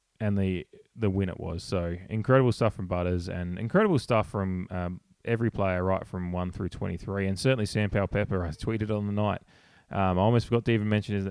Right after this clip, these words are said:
mention it, but, um, it wasn't that great hearing the cheer when he came on, and, um, he's so beloved by this crowd, by our fans. Even though, you know, he's been in and out of the side, and he can frustrate at times because, you know, his best games are elite, and then sometimes he, he just drops off. But, um,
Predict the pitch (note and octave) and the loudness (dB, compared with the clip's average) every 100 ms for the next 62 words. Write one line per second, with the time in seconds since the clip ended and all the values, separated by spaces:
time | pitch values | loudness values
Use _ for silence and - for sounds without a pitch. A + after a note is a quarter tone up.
0 | - G2 G2+ - F2+ F2 E2+ F#2+ G2 F#2 | -6 -4 -4 -4 -6 -4 -4 -2 -2 -2
1 | F2 - - F#3 G#3 G#3+ G3 G2+ F2+ F2+ | -4 -8 -8 0 4 6 6 2 0 -2
2 | F2 G2 F#2 E2 - F2+ F2+ F2+ F2 F2+ | -2 -2 -2 -4 -4 0 0 0 -4 -8
3 | F2 F2 E2+ F2 E2+ E2 - _ _ _ | -8 -6 -4 -4 -6 -8 -12 _ _ _
4 | _ _ - F#2 E2+ F2+ G#2 - C3+ A2+ | _ _ -2 0 2 2 4 6 6 6
5 | F#2+ F#2 F#2 F#2+ F2+ F2+ - F2+ F2 F#2 | 4 2 2 2 2 0 -4 -4 -4 -4
6 | - F2 F2 E2+ F#2 F2+ F2+ A2+ B2+ A#2+ | -2 -2 -2 -4 -4 -4 0 2 4 4
7 | B2 B2 A#2+ - G#2+ G#2+ A#2 B2 A#2 G2+ | 4 4 2 0 -2 -2 -2 2 2 2
8 | - G2+ G#2 G2+ F#2+ F#2 F#2+ G2+ F2+ - | 0 2 2 -2 -4 -6 -2 -2 -2 -2
9 | F#2 F#2 F2+ F2+ F#2 F#2+ G2 F#2+ F#2 - | -4 -2 -4 -2 0 2 2 2 -2 -8
10 | B1+ F#2+ E2+ F#2+ F#2 - F#2 F#2 F2 F2 | -4 -4 0 -2 -2 -4 -4 -4 -4 -4
11 | E2+ F2 F2 F2 - F2 F2 F2 F2 F2+ | -4 -4 -4 -6 -6 -6 -6 -6 -6 -6
12 | F2 - F2+ - F2+ F2+ - E2+ - _ | -6 -6 -8 -6 -6 -6 -4 -4 -6 _
13 | _ _ _ _ _ - A2 G#2 G2+ F#2 | _ _ _ _ _ 4 6 8 6 2